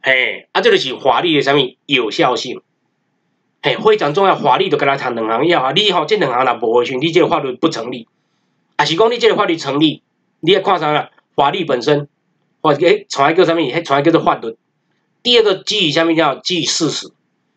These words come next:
基于证据。这是法律里面追求最基本的两个原则。第一就是法律本身啦，就是你要守法律啦，这是第一个原则啦。第二个说，你这个法律要基于啥物？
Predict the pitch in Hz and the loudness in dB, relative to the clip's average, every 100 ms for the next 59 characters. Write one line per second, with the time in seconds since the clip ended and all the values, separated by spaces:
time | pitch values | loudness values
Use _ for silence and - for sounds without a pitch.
0 | _ _ - 175 151 - _ - 131 123 | _ _ -6 -2 -2 -4 _ -2 -2 -8
1 | 147 - _ _ _ _ _ - 247 196 | -14 -16 _ _ _ _ _ -2 0 0
2 | 135 139 185 180 135 175 151 - _ _ | 0 -2 -2 -2 0 0 -2 -12 _ _
3 | _ - 190 185 185 - - 202 156 - | _ -2 2 2 2 -4 0 2 2 -2
4 | 151 127 113 110 104 107 101 - - - | -6 -4 -4 -6 -6 -8 -10 -12 -16 -18
5 | _ _ _ _ - 170 185 147 143 208 | _ _ _ _ 2 4 4 2 0 0
6 | 156 156 165 151 151 120 - _ _ _ | 0 0 0 2 2 0 -4 _ _ _
7 | _ - 143 147 202 - 196 175 190 139 | _ -2 0 2 0 0 0 2 2 -2
8 | 127 - - 185 147 180 170 147 123 139 | -6 -6 -6 -6 -4 -2 0 0 -2 -6
9 | 113 95 - _ _ _ - 247 214 190 | -8 -12 -20 _ _ _ 0 2 4 4
10 | 220 220 _ _ 247 233 226 214 220 185 | 2 0 _ _ -4 2 2 2 0 -2
11 | 190 190 170 131 | -2 -2 -2 0